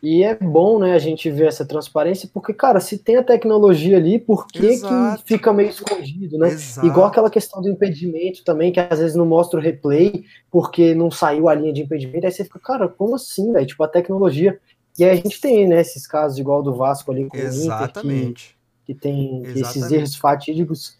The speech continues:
Speaker 2: E
Speaker 1: que acaba realmente prejudicando,
Speaker 2: e,
Speaker 1: né?
Speaker 2: querendo ou não, são nessas esferas principais da Europa, né, que, que são de, onde a tecnologia é mais de ponta, digamos assim, que sai primeiro lá e tudo, que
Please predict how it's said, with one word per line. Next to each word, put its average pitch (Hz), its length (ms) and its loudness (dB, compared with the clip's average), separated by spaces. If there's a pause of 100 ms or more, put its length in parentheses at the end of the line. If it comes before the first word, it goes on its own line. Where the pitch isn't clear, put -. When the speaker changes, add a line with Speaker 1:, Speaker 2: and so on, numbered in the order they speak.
Speaker 2:
E 196 220 -8
Speaker 1:
que 214 60 2
acaba 160 440 2
realmente 185 440 0
prejudicando, 175 680 0
Speaker 2:
e, 139 120 0
Speaker 1:
né? 139 40 -4
Speaker 2:
querendo 196 360 -2
ou 170 100 -4
não, 185 160 -4
são 196 220 -6
nessas 214 400 -6
esferas 165 520 -8
principais 156 880 -6
da 151 100 -6
Europa, 131 540 -6
né, 143 140 -10
que, 120 220 -20
que - 100 -20
são 135 400 -10
de, 131 160 -14
onde 143 320 -10
a 143 60 -8
tecnologia 135 680 -10
é - 20 -8
mais 143 500 -6
de 139 140 -10
ponta, 160 480 -8
digamos 123 360 -14
assim, 151 320 -14 (140)
que - 80 -20
sai 131 240 -10
primeiro 131 400 -12
lá 127 240 -8
e 143 40 -12
tudo, 190 300 -14 (360)
que 233 280 -6